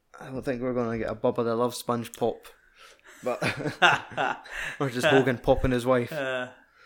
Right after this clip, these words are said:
Speaker 1: Eh, right, so one star reviews. I have three bullet points. The reviews are as follows.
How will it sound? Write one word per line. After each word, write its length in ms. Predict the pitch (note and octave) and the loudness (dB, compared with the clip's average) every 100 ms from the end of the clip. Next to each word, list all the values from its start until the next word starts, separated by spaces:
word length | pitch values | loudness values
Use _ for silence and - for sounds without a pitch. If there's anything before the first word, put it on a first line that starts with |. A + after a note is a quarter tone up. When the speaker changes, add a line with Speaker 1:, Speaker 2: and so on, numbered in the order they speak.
| - - - - | -20 -20 -20 -6
Speaker 1:
Eh, 500 | D3 E3 E3 E3+ E3+ | 0 0 0 -2 0
right, 200 | E3+ D3+ | 4 2
so 120 | - D#3+ | 2 0
one 220 | E3+ F#3 | 2 4
star 240 | - F#3+ | 6 6
reviews. 800 | D#3 C#3+ E3+ F#3+ E3+ C3 - - - _ - | 6 0 2 4 4 2 -4 -10 -14 _ -8
I 140 | F2 B2+ | -2 0
have 160 | A2+ | 0
three 300 | - D3+ D3+ | -2 2 4
bullet 240 | C#3 C#3+ - | 6 4 6
points. 480 | D3 C#3+ - - - _ _ - | 4 4 0 -12 -14 _ _ -14
The 140 | - | -6
reviews 460 | A2+ A2+ B2+ C3 A#2 | -4 -2 0 0 0
are 220 | G2 A2+ | 0 2
as 100 | A2 - | 0 -2
follows. 640 | - B2 A#2+ - - | 0 2 2 -2 -8